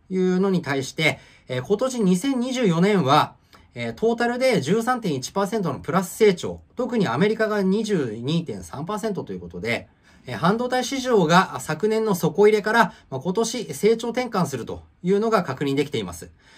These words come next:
えー、しかもこの半導体市場のその底入れというのが、えー、あくまでその話題として盛り上がっている生成エーアイ、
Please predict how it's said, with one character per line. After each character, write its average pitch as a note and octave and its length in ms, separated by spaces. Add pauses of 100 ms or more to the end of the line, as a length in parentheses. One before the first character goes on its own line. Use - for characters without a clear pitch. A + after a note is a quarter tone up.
(120)
え E3 80
ー、 F#3+ 60
し - 80
か C#4 100
も C4 180
こ G3 120
の F3 40
半 A3 260
導 C#4+ 180
体 C#4+ 180
市 D4 140
場 C#4+ 100
の G#3 100
そ F3 120
の C#3 80
底 C#3+ 300
入 A#3 60
れ A3+ 60
と A3+ 80
い A#3+ 60
う A#3+ 40
の F#3 120
が、 B2+ 320 (340)
え C3 100
ー、 G3+ 60
あ A#3+ 60
く D4 100
ま C4+ 100
で F#3+ 120
そ E3 120
の C#3 100
話 B2 160
題 A#3+ 160
と C#4 100
し C4+ 40
て A3+ 60
盛 F#3+ 240
り A#3+ 40
上 B3+ 60
が C4+ 80
っ C4+ 100
て G#3 100
い E3 60
る G#2 100
生 A#3 280
成 A#3+ 160
エ C4+ 320
ー - 20
ア B3+ 80
イ、 - 180